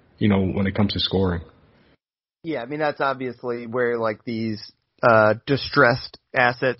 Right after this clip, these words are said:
Speaker 2: superstars come in, right? Like, that's the idea with Victor Oladipo in some ways, is if he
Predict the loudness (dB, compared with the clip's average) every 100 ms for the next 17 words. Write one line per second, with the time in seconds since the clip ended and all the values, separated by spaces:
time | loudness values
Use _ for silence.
0 | -8 -8 -8 0 2 2 0 -6 -4 -4
1 | -2 -2 -2 -4 -4 -2 -2 -2 -2 -2
2 | -2 -4 -4 -8 -4 -2 0 2 4 6
3 | 4 2 0 0 2 0 0 -2 -4 -6
4 | -8 -12 -12 -8 -6 -6 -8